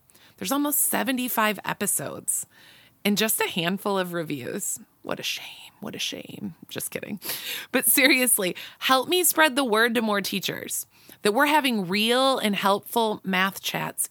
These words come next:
each week on the podcast. By writing up just a couple sentences in a review, you can help more teachers discover Honest Math Chat.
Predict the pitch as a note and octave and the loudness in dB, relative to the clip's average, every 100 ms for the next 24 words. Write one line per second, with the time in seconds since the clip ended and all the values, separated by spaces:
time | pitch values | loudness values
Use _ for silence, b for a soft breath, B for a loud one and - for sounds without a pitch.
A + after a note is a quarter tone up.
0 | - B3+ D4+ - A#3 A3+ G#3+ F#3+ F3 - | -4 -2 0 -2 -2 -2 0 0 -2 -4
1 | D3 C#3+ - - - - - _ B B | -6 -6 -10 -10 -10 -12 -16 _ B B
2 | - F3+ F3+ F#3+ B3 D4+ A#3+ G3+ G3 - | -4 0 4 4 4 2 2 0 -2 -4
3 | F#3 - F3+ B3 - G#3+ A3 A3 G#3 F#3 | -2 -2 0 0 0 -2 -2 -4 -2 -2
4 | G3+ G#3 A3 F3+ D#3 C#3+ C#3+ B B B | -2 -2 -2 -2 -2 0 -4 B B B
5 | - D3+ F3+ G#3+ A3 B3+ G3+ E3 C#3+ - | -10 -4 -2 -2 -2 -4 0 0 0 -2
6 | - _ b b b b _ E3 F3+ F#3+ | -10 _ b b b b _ 0 2 2
7 | F#3+ F#3 E3 D#3 D3+ - D#3 - C3+ C#3+ | 0 -2 -4 -4 -4 -4 -4 -2 -2 -4
8 | B2+ C3 C#3 - - - - - | -6 -8 -8 -10 -14 -14 -12 -12